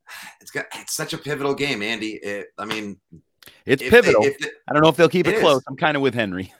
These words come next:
Speaker 2: I'll lay the points.
Speaker 1: All right. Okay. I mean, ca-, I mean,
Speaker 2: Sorry.
Speaker 1: do they blow the team up afterwards, or can they get back on track? I mean, we're not gonna start doing path math, as they like to say now. But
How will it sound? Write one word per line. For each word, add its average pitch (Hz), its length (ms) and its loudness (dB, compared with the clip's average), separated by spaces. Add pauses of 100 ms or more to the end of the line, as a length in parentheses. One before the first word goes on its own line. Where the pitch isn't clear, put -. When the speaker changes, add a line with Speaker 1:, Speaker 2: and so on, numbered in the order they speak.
(120)
Speaker 2:
I'll 135 140 4
lay 120 140 4
the 101 80 -2
points. 104 440 -6 (520)
Speaker 1:
All 190 220 0
right. 151 200 -6 (260)
Okay. 160 300 -4
I 135 80 0
mean, 139 280 -6 (200)
ca-, 139 120 -6 (100)
I 110 60 -4
mean, 110 140 -2
Speaker 2:
Sorry. - 220 -8 (160)
Speaker 1:
do 127 140 -4
they 139 160 0
blow 143 220 2
the 147 100 -2
team 160 260 -2
up 147 160 -2
afterwards, 156 500 -4
or 110 140 -4
can 120 180 -10
they 120 120 -8
get 107 180 -10
back 117 240 -4
on 113 140 -6
track? 113 320 -4
I 101 40 -8
mean, 92 180 -8
we're 95 80 -10
not 110 160 -2
gonna 107 120 -10
start 104 240 -6
doing 101 220 -6
path 104 360 -4
math, 80 280 -10
as 82 120 -12
they 82 100 -10
like 82 180 -10
to 85 80 -16
say 80 160 -12
now. 73 280 -12
But 76 160 -12